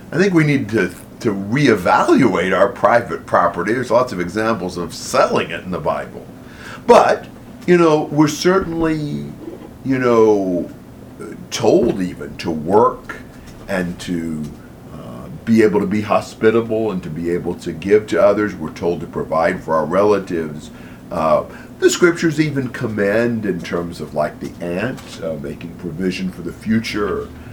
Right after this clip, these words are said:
Um, and, and the scriptures encourage us to enjoy the gifts that our Creator gives us. It, it, but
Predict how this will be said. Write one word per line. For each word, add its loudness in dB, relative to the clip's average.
Um, 2
and, 4
and 2
the 2
scriptures 0
encourage 2
us -2
to -2
enjoy -2
the 4
gifts 4
that 2
our 2
Creator -2
gives -4
us. -18
It, -10
it, -2
but 2